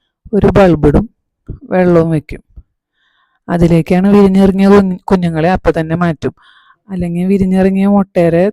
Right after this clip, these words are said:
തോടൊക്കെ ഇരുന്നിട്ട് ബാക്കി കുഞ്ഞുങ്ങൾ വിരിയുമ്പോൾ അവരതിലിരുന്ന് ചത്തുപോകാൻ സാധ്യതയുള്ളതുകൊണ്ട്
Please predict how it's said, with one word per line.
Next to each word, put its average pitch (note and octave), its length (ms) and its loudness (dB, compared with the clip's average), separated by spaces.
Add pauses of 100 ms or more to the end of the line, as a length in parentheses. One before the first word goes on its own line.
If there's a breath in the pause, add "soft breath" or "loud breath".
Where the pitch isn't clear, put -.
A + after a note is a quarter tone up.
തോടൊക്കെ F3 480 2
ഇരുന്നിട്ട് F3+ 460 -4
ബാക്കി E3+ 340 -6
കുഞ്ഞുങ്ങൾ F3 460 -4
വിരിയുമ്പോൾ E3+ 600 0 (680)
അവരതിലിരുന്ന് F3 680 0
ചത്തുപോകാൻ E3 680 -2
സാധ്യതയുള്ളതുകൊണ്ട് D#3 1000 2